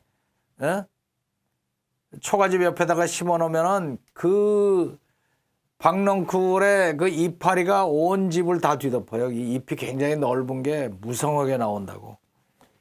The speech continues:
근데 여기서는 잎이 많은 식물을 예비하사. 준비하셨어요? 거기까지 아시겠죠? Then 그 다음에 the Lord God,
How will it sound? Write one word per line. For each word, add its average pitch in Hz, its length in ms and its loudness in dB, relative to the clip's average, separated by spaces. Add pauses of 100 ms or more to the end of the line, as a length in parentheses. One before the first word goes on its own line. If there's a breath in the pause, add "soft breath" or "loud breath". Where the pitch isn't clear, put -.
(320)
근데 170 200 0
여기서는 170 500 0 (220)
잎이 170 500 0
많은 165 460 2
식물을 180 760 -2
예비하사. 127 840 0 (2750)
준비하셨어요? 139 840 -2 (1120)
거기까지 170 360 0
아시겠죠? 156 560 0 (320)
Then 240 760 2
그 165 140 0
다음에 160 640 2 (240)
the 139 160 2
Lord 202 400 2
God, 208 340 4